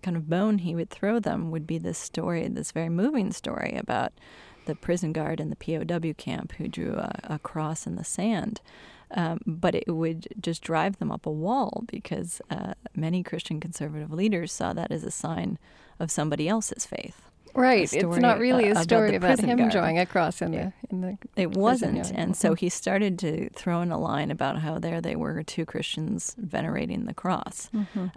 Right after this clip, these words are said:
Speaker 1: Um, but that wasn't how he had told the story for a good decade. Um, and yet that was a real political liability for him, the fact that he wasn't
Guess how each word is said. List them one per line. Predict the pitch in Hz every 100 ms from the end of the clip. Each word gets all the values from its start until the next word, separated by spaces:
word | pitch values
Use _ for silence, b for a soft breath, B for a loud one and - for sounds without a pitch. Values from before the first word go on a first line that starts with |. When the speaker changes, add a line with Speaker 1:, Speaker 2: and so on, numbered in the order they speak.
| 170
Speaker 1:
Um, | 160
but | 156 170
that | 202
wasn't | 226 233 214 196
how | 196
he | 185 190
had | 185
told | - 190
the | 190
story | - 208 - -
for | -
a | -
good | - - 185
decade. | - - - - - - B B B B
Um, | 170 156 - -
and | - 170 175
yet | 165 160
that | 175
was | 247 226
a |
real | 180 156 165 175
political | 185 - 175 -
liability | - 165 170 - 311 285 -
for | - -
him, | 160 -
the | -
fact | - - - -
that | - -
he | - 160
wasn't | 165 143 165 170 -